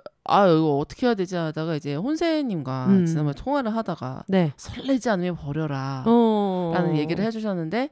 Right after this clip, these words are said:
Speaker 1: 그걸 또 제가 인스타를
Speaker 2: 네.
Speaker 1: 갖다 하면서 그걸 본 거예요. 또 그
Speaker 2: 네.
Speaker 1: 문구를 본 거예요.
Speaker 2: 음.
Speaker 1: "정리를 하려는 이들에게
Speaker 2: 음.
Speaker 1: 설레지 않으면
Speaker 2: 음.
Speaker 1: 버려라."
Speaker 2: 음, 음, 음.
Speaker 1: 근데 어저께 진짜
Speaker 2: 네.
Speaker 1: 딱 보고 나서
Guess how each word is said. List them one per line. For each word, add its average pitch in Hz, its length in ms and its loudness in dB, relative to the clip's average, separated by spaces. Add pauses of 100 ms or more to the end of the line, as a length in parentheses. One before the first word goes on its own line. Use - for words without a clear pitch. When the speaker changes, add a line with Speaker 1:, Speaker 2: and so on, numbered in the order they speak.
(340)
Speaker 1:
그걸 254 400 0
또 349 380 -2
제가 156 680 -4
인스타를 180 1000 -4
Speaker 2:
네. - 40 4
Speaker 1:
갖다 151 200 -2
하면서 262 600 -2 (560)
그걸 214 140 0
본 226 240 4
거예요. 202 560 4
또 196 100 4
그 185 60 4
Speaker 2:
네. 180 40 6
Speaker 1:
문구를 196 280 2
본 160 200 0
거예요. 160 480 2
Speaker 2:
음. 170 600 -6
Speaker 1:
"정리를 202 400 2
하려는 175 320 2
이들에게 151 680 -4
Speaker 2:
음. 165 120 -8
Speaker 1:
설레지 320 580 0
않으면 165 540 -4 (560)
Speaker 2:
음. 180 80 -4
Speaker 1:
버려라." 147 440 -2 (180)
Speaker 2:
음, 190 220 -2
음, 165 200 -8
음. 156 220 -12 (380)
Speaker 1:
근데 190 200 -4
어저께 165 320 0
진짜 160 640 -2
Speaker 2:
네. 180 100 -12
Speaker 1:
딱 170 120 4
보고 190 200 -4
나서 165 300 -2